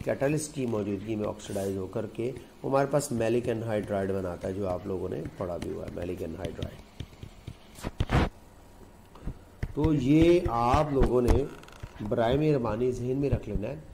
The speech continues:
कि ये जितने भी, अ, हमारे पास, अ, जो है वो reactions हैं, उनमें ये चीज़ें specifically आप लोगों को याद रख लेनी चाहिए कि के एम एन ओ फ़ोर जो है वो benzene रिंग को तो oxidize करवा नहीं सकता। हाँ,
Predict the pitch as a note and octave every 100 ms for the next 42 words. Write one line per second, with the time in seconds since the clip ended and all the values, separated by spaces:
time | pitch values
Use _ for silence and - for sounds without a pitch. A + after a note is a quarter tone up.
0 | - - - - C3+ C3+ C3+ C3+ C3 A#2+
1 | A#2+ C#3+ E3+ F3 E3+ D#3 - - - B2
2 | A#2 A#2 A#2+ A2 A#2+ - B2+ B2 - -
3 | B2+ B2 A#2+ A2+ A2 - A#2 A#2 A2 A2+
4 | A2 G2 - D#3+ D3+ A2+ G#2+ C#3 C3+ C3+
5 | C#3 C#3+ C#3+ - B2 D3 D3 - B2 C#3+
6 | D#3+ D#3 B2 G2 F#2 G2 F#2 G2+ F2+ F2+
7 | F#2 F2+ G2+ F2+ F2+ F2 D#2+ D2+ - -
8 | - - - A#2+ - - C#3 D#3 F3 F3
9 | E3+ - C#3 F3 D#3+ C3+ G#2+ G#2+ C#3 -
10 | - - B2 B2+ B2+ A2+ D3 E3 E3 E3
11 | D3+ B2 - C#3 C3+ - A2+ A2+ B2 A2
12 | F#2+ G#2 A2 F#2+